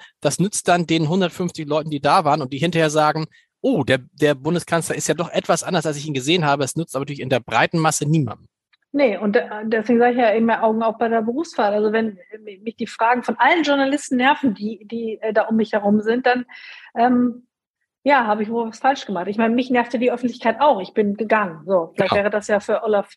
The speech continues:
Speaker 2: äh, Scholz auch eine Option. Wenn's ihn so sehr nervt, dann
Speaker 1: <clears throat>
Speaker 2: gibt's ja auch noch andere Betätigungsfelder für ihn.
Speaker 1: Aber gut, aber seine, seine These ist ja wahrscheinlich, das ist etwas, das nimmt er mit so, das nimmt er so mit, das ist halt so. Aber er,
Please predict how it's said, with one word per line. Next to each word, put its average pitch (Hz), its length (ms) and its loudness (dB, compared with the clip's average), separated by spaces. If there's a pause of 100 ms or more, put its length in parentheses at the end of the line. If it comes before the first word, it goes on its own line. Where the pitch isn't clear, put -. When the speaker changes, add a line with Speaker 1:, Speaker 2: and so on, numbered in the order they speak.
Speaker 2:
äh, 196 240 -4 (180)
Scholz - 320 -4
auch 233 80 -4
eine 202 160 -2
Option. 180 460 -8 (320)
Wenn's 202 240 -6
ihn 208 120 -2
so 214 200 -2
sehr 220 160 2
nervt, 214 340 2
dann 208 260 2
Speaker 1:
<clears throat> - 0 -
Speaker 2:
gibt's 226 280 -2
ja 262 120 4
auch 226 120 2
noch 220 140 2
andere 208 500 0 (300)
Betätigungsfelder 196 840 -4
für - 80 -10
ihn. 170 60 0
Speaker 1:
Aber 180 160 4
gut, 196 160 0
aber 165 160 6
seine, 160 560 2
seine 151 200 2
These 185 220 -2
ist 175 100 -6
ja 170 60 0
wahrscheinlich, 156 240 -4
das 147 140 -6
ist 160 200 -6
etwas, 143 260 0
das 127 180 -2
nimmt 165 180 0
er 139 60 4
mit 143 200 -2
so, 143 160 -6
das 123 140 -8
nimmt 165 160 0
er 147 80 4
so 135 100 -4
mit, 156 220 0
das 135 100 -6
ist - 240 -4
halt 160 160 -4
so. 196 340 -6 (340)
Aber 123 200 0
er, 127 220 2